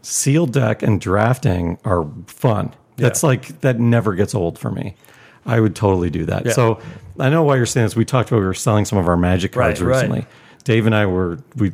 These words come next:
Speaker 1: s-, trying to sell our rares off. Actually, I made just over fifteen hundred selling my rares.
Speaker 2: Yeah.
Speaker 1: Yeah. And that's not all my rares. Those are only the ones that were higher.
Speaker 2: Yeah.
Speaker 1: Like, I didn't wanna,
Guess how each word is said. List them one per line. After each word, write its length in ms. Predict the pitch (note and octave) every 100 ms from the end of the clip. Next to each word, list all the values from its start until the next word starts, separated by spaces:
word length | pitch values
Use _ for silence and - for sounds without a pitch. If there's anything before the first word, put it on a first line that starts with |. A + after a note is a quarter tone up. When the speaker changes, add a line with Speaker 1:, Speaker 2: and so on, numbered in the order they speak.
| -
Speaker 1:
s-, 300 | - - -
trying 220 | - B2 G#2
to 60 |
sell 180 | - G#2
our 120 | F#2+
rares 360 | F2 F#2 F2+ E2
off. 320 | F2+ - - - - - -
Actually, 300 | D#3 - B2+
I 80 |
made 460 | B2+ B2+ A#2+ A2+ A2+ - _ _ _ _ _ _ _
just 200 | B2+ -
over 240 | A2 G#2 F#2+
fifteen 440 | - C3+ - A2+
hundred 440 | G2 G#2 F#2+ - - _ _ - -
selling 320 | B2 G#2+ G#2+
my 140 | G2 F#2+
rares. 460 | F#2+ F#2 - -
Speaker 2:
Yeah. 60 | G#2
Speaker 1:
Yeah. 260 | F#2 F#2 F#2 _
And 400 | - A#2+ A#2+ G#2+ - _ -
that's 240 | B2+ -
not 160 | D#3+ A#2
all 160 | A#2
my 140 | A#2+ G2+
rares. 280 | F#2 F2 F2
Those 140 | F#2+
are 60 | G2
only 220 | F#2+ F#2+
the 120 | F2
ones 480 | E2 E2+ F#2 F2+ D#2+
that 240 | F#2 F2+ - _ _ _ - -
were 440 | C3 G2 F2 D#2+
higher. 560 | D#2 F#2+ F#2 F2 F#2 - -
Speaker 2:
Yeah. 160 | A#2+
Speaker 1:
Like, 200 | A2 G#2+
I 80 | A2
didn't 200 | F#2 F#2+
wanna, 280 | G#2+ F2+ E2